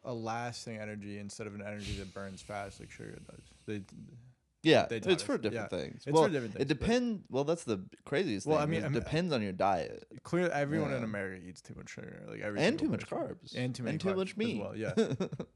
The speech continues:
Speaker 1: A hundred percent. Too much protein. They're just shitting it out and they don't even, like, their
Speaker 2: Yeah.
Speaker 1: body doesn't know what to do with it.
Speaker 2: I
Speaker 1: They
Speaker 2: watched
Speaker 1: throw
Speaker 2: a
Speaker 1: it
Speaker 2: bunch
Speaker 1: away.
Speaker 2: of N L E
Speaker 1: And then they
Speaker 2: Choppa.
Speaker 1: ask vegans how they get their protein.
Speaker 2: <laughs> I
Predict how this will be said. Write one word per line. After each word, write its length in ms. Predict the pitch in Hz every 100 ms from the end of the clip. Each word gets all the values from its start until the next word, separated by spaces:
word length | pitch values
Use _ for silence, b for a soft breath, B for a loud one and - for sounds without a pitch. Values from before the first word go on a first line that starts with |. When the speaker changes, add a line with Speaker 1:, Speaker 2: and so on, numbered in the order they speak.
| -
Speaker 1:
A 100 | -
hundred 200 | 123 165
percent. 280 | 156 151 156
Too 120 | -
much 200 | 170 170
protein. 560 | - 135 139 143 127 117
They're 100 | 117
just 180 | 131 123
shitting 320 | - 123 120
it 80 | 113
out 100 | 98
and 80 | 95
they 60 |
don't 160 | 98 101
even, 300 | 98 98 101 -
like, 120 | 117
their 100 | 95
Speaker 2:
Yeah. 40 |
Speaker 1:
body 180 | 92 120
doesn't 160 | 120 113
know 80 | 107
what 60 |
to 80 | 101
do 140 | 95
with 100 | 98
it. 40 | -
Speaker 2:
I 20 |
Speaker 1:
They 40 | 110
Speaker 2:
watched 180 | 120 101
Speaker 1:
throw 60 |
Speaker 2:
a 20 |
Speaker 1:
it 60 | -
Speaker 2:
bunch 160 | 117 113
Speaker 1:
away. 80 |
Speaker 2:
of 100 | -
N 100 | 90
L 160 | 98 98
E 60 | 101
Speaker 1:
And 80 |
then 280 | 98 90 87
they 100 | -
Speaker 2:
Choppa. 40 | 95
Speaker 1:
ask 300 | 113 113 -
vegans 460 | 104 110 104 101
how 120 | 107 107
they 140 | 104
get 140 | 101
their 100 | -
protein. 400 | - 101 113 127
Speaker 2:
<laughs> 260 | 151 -
I 60 | -